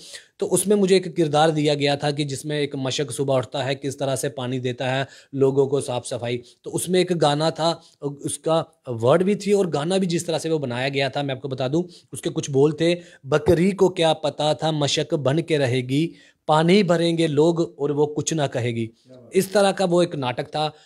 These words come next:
Speaker 1: तो मुझे उसमें, अ, फर्स्ट अवार्ड मिला था और वो ज़िंदगी का मेरा पहला एक ऐसे अभिनव थिएटर के अंदर पहला मेरा प्रोग्राम था, नाटक था और मुझे काफ़ी सारे ऑफर भी आए।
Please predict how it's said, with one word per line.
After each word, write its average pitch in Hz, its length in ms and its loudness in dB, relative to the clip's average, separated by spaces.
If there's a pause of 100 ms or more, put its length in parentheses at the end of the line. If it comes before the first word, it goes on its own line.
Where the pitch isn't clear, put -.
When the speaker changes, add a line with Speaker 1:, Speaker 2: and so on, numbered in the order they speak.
(140)
Speaker 1:
तो 170 60 -8
मुझे 160 240 -2
उसमें, 156 360 0 (200)
अ, 131 160 -4
फर्स्ट 139 280 -2
अवार्ड 127 260 2
मिला 127 220 0
था 139 240 -2 (200)
और 165 100 2
वो 156 180 6
ज़िंदगी 156 380 0
का 160 140 0
मेरा 147 180 0
पहला 143 420 0
एक 156 280 0 (260)
ऐसे 123 220 -6
अभिनव 139 320 -4
थिएटर 143 200 -2
के 139 120 -4
अंदर 131 200 -2
पहला 131 340 0
मेरा 127 160 -2
प्रोग्राम 120 440 0
था, 127 120 -4
नाटक 120 320 -2
था 135 300 -2 (240)
और 139 120 -4
मुझे 135 220 -2
काफ़ी 139 260 -6
सारे 143 200 -4
ऑफर 139 240 -2
भी 139 140 -2
आए। 135 180 -2